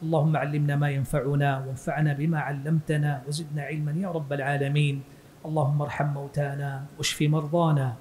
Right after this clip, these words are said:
واهد ضالنا وتقبل منا إنك أنت السميع العليم. اللهم اجعل لنا ولأمة الإسلام جميعاً من كل هم فرجاً،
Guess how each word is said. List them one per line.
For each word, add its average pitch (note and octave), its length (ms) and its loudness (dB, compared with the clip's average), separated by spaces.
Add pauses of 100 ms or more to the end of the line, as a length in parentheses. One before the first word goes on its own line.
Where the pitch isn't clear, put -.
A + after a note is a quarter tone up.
(320)
واهد D#3 280 6
ضالنا E3+ 920 -2
وتقبل D3+ 580 -4
منا D3+ 400 -2
إنك D3 320 -4
أنت C#3+ 260 -10
السميع C#3 500 -2
العليم. C#3 500 0 (380)
اللهم D3+ 320 6
اجعل C#3 340 -2
لنا D3 300 4
ولأمة D3+ 640 2
الإسلام D3 640 -2
جميعاً C#3+ 540 -2
من D3 220 0
كل E3 300 2
هم D3+ 400 4
فرجاً، B2+ 540 4